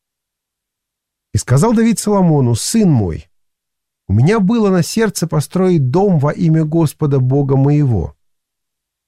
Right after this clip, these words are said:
Это желание Давида, мы это помним. Теперь одиннадцатый стих той же двадцать второй главы. «И ныне, сын мой, да будет Господь с тобою,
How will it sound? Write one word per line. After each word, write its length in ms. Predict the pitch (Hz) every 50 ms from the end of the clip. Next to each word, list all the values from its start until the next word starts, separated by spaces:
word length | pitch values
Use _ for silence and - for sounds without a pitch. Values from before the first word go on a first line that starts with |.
| _ _ _ _ _ _ _ _
Это 400 | - 127 - - 135 139 139 - -
желание 420 | 101 90 82 73 73 71 67 69
Давида, 400 | 76 82 98 110 180 220 208 190
мы 140 | 113 110 110
это 140 | 110 - 104
помним. 400 | - - - - 117 127 - _ _ _ _ _ _ _ _ _ _ _ _ _ _ _ _ _ _ _ _
Теперь 300 | _ - - - 113 165
одиннадцатый 540 | 226 240 233 226 185 175 139 - - 156 156
стих 340 | - - - 175 170 - -
той 280 | - - 165 160 160 147
же 140 | 139 147
двадцать 360 | 139 127 139 147 139 151 139 -
второй 280 | - - 139 139 139
главы. 440 | 135 131 135 131 120 127 131 127 123 - _ _ _ _ _ _ _ _ _ _ _ _ _ _ _ _ _ _ _ _ _ _ _ _ _ _ _ _ _ _ _ _ _ -
«И 140 | - 160 165
ныне, 440 | 160 165 196 247 247 240 233 220
сын 380 | - - - - - 214 196 160
мой, 440 | 120 90 78 65 60 57 58 - _ _ _ _ _ _ _ _ _ _ _ _
да 180 | - - - 104
будет 320 | 107 175 247 233 240 196
Господь 520 | 165 175 175 165 - - - 220 214 - -
с 80 | -
тобою, 640 | - 175 151 143 165 220 233 196 127 95 82 73 -